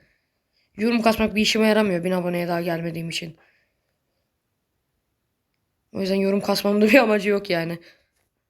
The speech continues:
Madem işime yaramıyor niye kasayım falan. Öyle düşündüm. Merhaba Kit. Geber Kit. Maksimum Kit oyuncusu işte.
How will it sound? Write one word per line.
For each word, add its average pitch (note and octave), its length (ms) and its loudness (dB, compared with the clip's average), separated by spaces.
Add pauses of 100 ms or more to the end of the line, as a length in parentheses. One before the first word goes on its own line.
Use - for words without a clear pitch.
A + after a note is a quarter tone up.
(520)
Madem F#3+ 400 2
işime F#3+ 240 0
yaramıyor F#3 380 0
niye F#3 120 -2
kasayım F3 360 -8
falan. E3+ 440 -10 (600)
Öyle F3 220 0
düşündüm. E3 260 -4
Merhaba F#3+ 200 -6
Kit. F#3+ 180 -12 (260)
Geber F3+ 320 -8
Kit. - 240 -20 (1040)
Maksimum G#3 360 -2
Kit - 160 -12
oyuncusu E3 360 -6
işte. - 220 -16